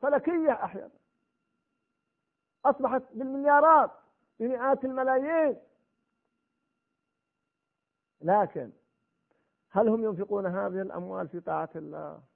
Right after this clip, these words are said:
هل هم يخرجون زكاتها؟ هل هم يطهرونها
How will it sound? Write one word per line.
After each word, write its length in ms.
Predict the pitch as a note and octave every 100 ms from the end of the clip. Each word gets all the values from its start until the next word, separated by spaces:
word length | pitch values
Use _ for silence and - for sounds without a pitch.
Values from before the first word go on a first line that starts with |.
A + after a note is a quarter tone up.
| _ _ _ _ _ _ _ _ _ _
هل 320 | - B3 C#4+ B3+
هم 340 | C#4 B3+ C4
يخرجون 680 | - A3+ B3 A#3+ C4 B3 G#3+
زكاتها؟ 880 | A3+ A3+ A#3 A3+ A3+ G#3+ G#3+ G#3+ C4+ _ _ _ _ _ _ _ _ _ _ _ _ _ -
هل 240 | D#4 D4
هم 240 | D4 C#4+
يطهرونها 1400 | C#4 C4 F#3 - B3 C#4 D4 C#4 A#3+ C4 C4+ B3 A3